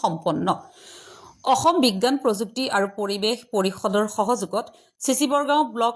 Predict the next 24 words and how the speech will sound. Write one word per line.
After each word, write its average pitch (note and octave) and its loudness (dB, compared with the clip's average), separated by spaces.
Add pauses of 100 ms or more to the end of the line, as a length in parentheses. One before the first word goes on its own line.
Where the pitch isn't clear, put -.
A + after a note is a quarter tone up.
আৰ্যভট্ট A3 -2
বিজ্ঞান G3 -2
কেন্দ্ৰই G3 -2 (120)
আজি F#3+ 0 (280)
অকাজন C4 0
হাইস্কুলত A3+ -4
ৰূপায়ণ A3+ -2
কৰে F#3+ -2
ব্লক G#3 -2 (160)
পৰ্যায়ৰ G3+ -2
বাৰ্ষিক G3+ -4 (100)
প্ৰতিযোগিতাৰ G#3 0
কাৰ্যসূচী। F#3 -4 (600)
বিগত A#3 -2
দুহেজাৰ A3+ 0
আঠ A#3 2
চনৰ D4 -2
পৰাই G#3 -2 (120)
ধাৰাবাহিকতা A#3+ 0
ৰক্ষা G3+ -4
কৰি G#3+ -2 (320)
ছাত্ৰ-ছাত্ৰী C4+ 0
আৰু G3+ 0 (260)
সমাজত B3 0